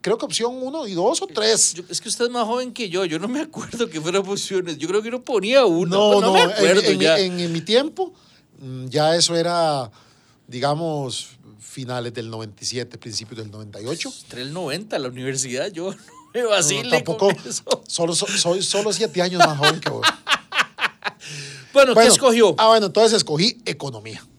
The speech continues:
Speaker 1: Yo dije, voy por economía.
Speaker 2: Muy bonito, claro.
Speaker 1: Y entonces me metí a economía, ya comencé a, a, a, a ver,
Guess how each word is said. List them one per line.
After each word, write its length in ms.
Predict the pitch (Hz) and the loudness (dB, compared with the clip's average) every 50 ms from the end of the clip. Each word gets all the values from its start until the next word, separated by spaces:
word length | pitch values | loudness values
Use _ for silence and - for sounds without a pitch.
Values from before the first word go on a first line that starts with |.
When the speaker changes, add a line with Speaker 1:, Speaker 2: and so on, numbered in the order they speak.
| _ _ _ _ _ _ _ _ _ _ | _ _ _ _ _ _ _ _ _ _
Speaker 1:
Yo 100 | 139 147 | -2 0
dije, 240 | 156 165 190 202 - - _ _ - - | 2 4 2 2 0 -6 _ _ -8 -2
voy 160 | - 156 175 | 2 2 2
por 200 | - - 185 165 | 4 4 2 0
economía. 380 | 160 - 143 123 110 101 98 - | 0 -2 -6 -10 -10 -12 -16 -14
Speaker 2:
Muy 120 | 143 143 | -14 -14
bonito, 360 | 131 113 117 117 - _ - 107 - - - - | -14 -14 -16 -18 -20 _ -20 -20 -20 -20 -20 -20
claro. 260 | - - - - - - | -18 -18 -18 -20 -14 -8
Speaker 1:
Y 80 | 139 151 | -6 -6
entonces 520 | 160 156 190 170 165 147 196 196 - - _ _ | -6 -2 -2 -2 -2 -2 -2 -2 -4 -4 _ _
me 240 | 135 131 131 123 120 | -20 -18 -16 -16 -16
metí 260 | 117 107 101 - 113 | -16 -18 -18 -16 -16
a 60 | 107 | -16
economía, 640 | 110 - 113 120 127 147 190 226 220 220 233 233 220 220 - - _ _ _ _ | -16 -14 -14 -10 -8 -4 -2 0 0 0 0 -2 -4 -6 -10 -18 _ _ _ _
ya 320 | 127 113 156 147 143 143 | -10 -6 -6 -4 -4 -6
comencé 640 | 147 170 151 147 139 123 - 147 147 147 151 151 147 | -6 -8 -8 -6 -6 -6 -4 -4 -2 -2 -2 -2 -2
a, 60 | 147 139 | -2 -4
a, 540 | 127 120 117 113 110 110 110 107 104 104 110 | -4 -6 -8 -8 -8 -8 -8 -8 -10 -12 -14
a, 880 | 107 117 113 104 104 107 104 101 - - 101 104 104 104 107 104 107 | -16 -16 -18 -18 -16 -18 -18 -18 -18 -18 -18 -18 -18 -18 -18 -18 -18
a 40 | 107 107 | -16 -14
ver, 260 | 110 113 123 131 | -14 -12 -12 -14